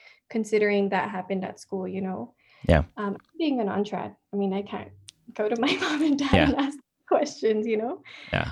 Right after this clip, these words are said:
Speaker 1: Um,
Speaker 2: Did you have
Speaker 1: really
Speaker 2: any fear signing up for Application Academy?
Speaker 1: I tried sin-, signing up last year, actually, and I,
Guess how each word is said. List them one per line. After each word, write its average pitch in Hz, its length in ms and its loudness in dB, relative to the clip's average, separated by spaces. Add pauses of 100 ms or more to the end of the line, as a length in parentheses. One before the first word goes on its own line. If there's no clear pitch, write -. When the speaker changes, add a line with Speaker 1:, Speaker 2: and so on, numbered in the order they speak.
(160)
Speaker 1:
Um, 202 580 -6 (720)
Speaker 2:
Did 135 160 6
you 139 100 8
have 131 120 8
Speaker 1:
really 127 100 8
Speaker 2:
any 123 60 6
fear 127 280 6
signing 135 320 6
up 143 80 4
for 156 120 6
Application 151 460 4
Academy? 160 420 6 (1000)
Speaker 1:
I 220 100 -8
tried 330 240 0
sin-, 214 400 -4
signing 220 420 0
up 196 160 -4
last 185 340 -8
year, 208 120 -6
actually, 202 380 -10
and 190 140 -4
I, 185 240 -6